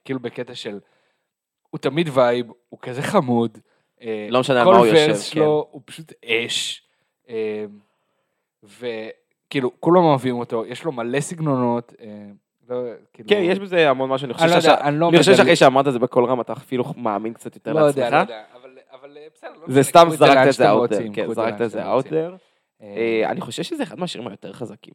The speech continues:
Speaker 2: שהוא עכשיו
Speaker 1: של
Speaker 2: באלבום.
Speaker 1: האלבום, כן, כן.
Speaker 2: כן.
Speaker 1: אה,
Speaker 2: זה מאוד נותן לי את אותם וייבים של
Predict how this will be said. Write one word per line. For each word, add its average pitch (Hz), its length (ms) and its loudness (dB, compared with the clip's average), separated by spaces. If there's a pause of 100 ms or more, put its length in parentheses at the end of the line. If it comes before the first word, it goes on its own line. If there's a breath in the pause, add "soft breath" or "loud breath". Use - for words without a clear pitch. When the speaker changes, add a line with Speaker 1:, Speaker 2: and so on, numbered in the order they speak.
Speaker 2:
שהוא - 200 -20
עכשיו - 260 -20
Speaker 1:
של - 60 -
Speaker 2:
באלבום. 131 140 -10
Speaker 1:
האלבום, 123 260 -6
כן, 117 180 -16
כן. 104 100 -20 (240)
Speaker 2:
כן. 85 160 -20 (160)
Speaker 1:
אה, 117 440 -12 (260)
Speaker 2:
זה 123 140 -2
מאוד 120 240 6
נותן 147 240 4
לי 147 80 0
את 127 100 0
אותם 120 320 0
וייבים 110 500 -4 (200)
של 107 520 -8